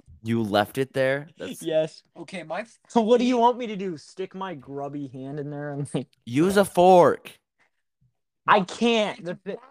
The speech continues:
Speaker 3: ashy.
Speaker 2: it was too
Speaker 3: It's
Speaker 2: deep. The fork couldn't fit all the way down there.
Speaker 3: Okay, no, no, no, stop, stop, stop.
Speaker 2: What?
Speaker 3: But, like, low-key, my feet still smell like cucumbers. Okay, I got cucumber feet, and this is why. I got my Crocs, Sandy, right?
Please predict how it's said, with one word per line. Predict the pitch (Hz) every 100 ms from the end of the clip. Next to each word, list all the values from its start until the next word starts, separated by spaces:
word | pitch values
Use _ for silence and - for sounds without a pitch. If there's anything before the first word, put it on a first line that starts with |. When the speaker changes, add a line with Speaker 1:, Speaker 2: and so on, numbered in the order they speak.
| -
Speaker 3:
ashy. | 269 - 247
Speaker 2:
it | 226
was | 240 202 -
too | - 220
Speaker 3:
It's | 180
Speaker 2:
deep. | 202 208 190 -
The | 180
fork | - 185 190
couldn't | - 180 165
fit | - 170
all | 151 143
the | 139
way | 131
down | 127 123
there. | 117 110
Speaker 3:
Okay, | 131 131
no, | 143
no, | 135 123 104
no, |
stop, | - - 101
stop, | - - -
stop. | 185
Speaker 2:
What? | 135 - _ _ _ _
Speaker 3:
But, | 170 165 -
like, | 160 165 - _ _
low-key, | 151 170 - 175 165
my | 180 196 -
feet | 202 208
still | - - - - - - 208 196
smell | 185 - 180 160
like | 143 -
cucumbers. | - 135 117 110 98 92 - - - _
Okay, | - 131
I | 120
got | 147 147
cucumber | - 151 143 147 120 117
feet, | 117 101 -
and | 131 131
this | 160 165
is | 151
why. | 151 120 87 _ _ _ _
I | 143
got | 160 196 -
my | 156
Crocs, | - - - 151 139 135 -
Sandy, | - 117 104 95
right? | 101 104 117